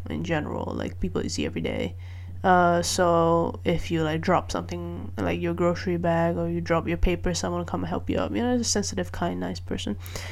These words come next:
Um, then you have the public sensitivity, all right? That's when you do something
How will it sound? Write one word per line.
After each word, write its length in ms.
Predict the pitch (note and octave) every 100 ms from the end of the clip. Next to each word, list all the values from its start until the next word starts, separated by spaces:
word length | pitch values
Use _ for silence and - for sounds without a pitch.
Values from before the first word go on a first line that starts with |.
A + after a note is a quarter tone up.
| - - -
Um, 580 | F#3+ F#3+ F#3+ F#3 F3+ F3+
then 180 | F3+
you 60 | F3
have 160 | E3+ - - - - -
the 80 |
public 600 | E3+ F3+ E3+ F3+ G3 - -
sensitivity, 920 | - G3+ F#3+ - - G3 F#3+ G3+ G#3+ - -
all 60 | F#3
right? 280 | F3+ G3 G#3+ - - - -
That's 640 | F#3 F3+ F3+ - - - - - -
when 720 | F#3 F3+ F3 F3 F3 E3+ F3
you 140 | F3
do 120 | E3+
something 680 | E3+ E3+ E3 E3+ E3 D#3+ D#3+